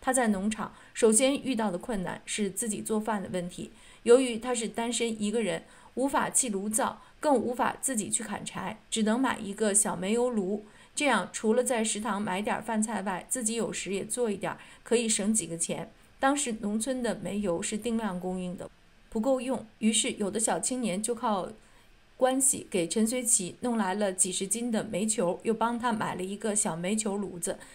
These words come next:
这一下解决了做饭的大问题。又如每年过春节时，家家都要用碗米去换一点年糕吃，一换就是好几十斤。陈随喜一个人背不动，那些小青年个个都愿意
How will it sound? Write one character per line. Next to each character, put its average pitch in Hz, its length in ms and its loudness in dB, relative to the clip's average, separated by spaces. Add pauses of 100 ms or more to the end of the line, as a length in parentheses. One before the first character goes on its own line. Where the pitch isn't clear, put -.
(160)
这 254 160 2
一 208 60 2
下 196 320 2
解 180 160 2
决 175 160 -2
了 196 80 0
做 214 180 0
饭 220 160 0
的 196 80 -2
大 202 220 -2
问 185 180 -4
题。 - 240 -10 (440)
又 285 200 2
如 208 300 0
每 214 140 2
年 196 180 0
过 247 140 4
春 254 240 0
节 214 180 2
时， 196 240 -2
家 254 240 0
家 262 240 2
都 226 160 0
要 196 280 4
用 220 340 0
碗 185 200 2
米 233 300 0
去 - 160 2
换 233 280 0
一 220 60 2
点 185 240 -4
年 165 200 -6
糕 220 200 -2
吃， 196 300 -4 (320)
一 226 100 2
换 240 280 2
就 233 120 -2
是 220 120 -2
好 208 200 -2
几 - 140 -2
十 185 180 -4
斤。 214 320 0 (300)
陈 254 160 6
随 294 220 2
喜 233 240 4
一 220 100 2
个 254 80 2
人 220 180 4
背 247 140 2
不 220 80 -2
动， 220 320 0
那 254 100 2
些 269 160 2
小 196 220 2
青 240 220 -2
年 196 200 0
个 262 180 2
个 226 120 2
都 214 140 2
愿 220 220 2
意 170 200 -6